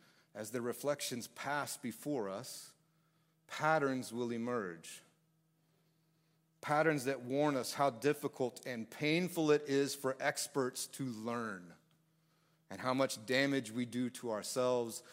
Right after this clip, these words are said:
and others in the process. Patterns that remind us that only not knowing can lead to discovery.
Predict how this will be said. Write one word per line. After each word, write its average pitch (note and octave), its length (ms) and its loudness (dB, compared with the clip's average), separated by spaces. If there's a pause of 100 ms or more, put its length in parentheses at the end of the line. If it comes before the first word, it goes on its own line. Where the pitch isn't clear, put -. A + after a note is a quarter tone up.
(280)
and A2 140 -6
others A2 380 -2
in G#2+ 100 -8
the F#2+ 80 -10
process. - 800 -12 (1900)
Patterns D3 400 4
that C#3 120 2
remind B2+ 500 2
us - 300 -2 (340)
that A#2 120 0
only C#3+ 300 6
not D3 540 4 (100)
knowing E3+ 600 2 (220)
can B2+ 360 2
lead D3 360 0
to D3 120 -4
discovery. G#2 680 -4